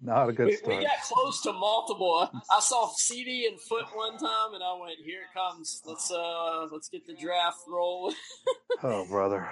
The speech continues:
Speaker 2: Ty-, Tyron was the uh-oh. You know, again, the first time you see Micah hobble off with a, with a, you know, banged up whatever, you're gonna go, "Here we go. Here's, here it is again." And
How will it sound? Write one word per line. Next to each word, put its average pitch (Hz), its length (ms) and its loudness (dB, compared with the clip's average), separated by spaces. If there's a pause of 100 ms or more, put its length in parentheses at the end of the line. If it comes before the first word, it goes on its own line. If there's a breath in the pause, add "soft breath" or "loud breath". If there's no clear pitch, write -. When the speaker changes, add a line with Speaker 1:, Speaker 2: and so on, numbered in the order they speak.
Speaker 2:
Ty-, 196 300 4 (140)
Tyron 214 580 2
was 208 180 -12
the 196 160 0
uh-oh. 196 840 -2
You 175 160 -18
know, 165 540 -14
again, 170 460 -2 (100)
the 170 60 -14
first - 360 2
time 208 220 2
you 190 100 -6
see 214 260 -2
Micah 190 420 -2
hobble 185 440 -2
off 185 340 2
with 180 200 -20
a, 165 340 -10
with 170 200 -18
a, 165 180 -12 (640)
you 160 160 2
know, 156 80 2
banged 180 400 0
up 180 200 0 (100)
whatever, 180 520 0
you're 175 160 -6
gonna 170 180 -10
go, 160 240 -4
"Here 175 220 -10
we 175 80 -12
go. 160 420 -10
Here's, 165 540 -12
here 160 260 -2
it 160 100 -4
is 156 180 -4
again." 151 420 -2
And 139 160 -20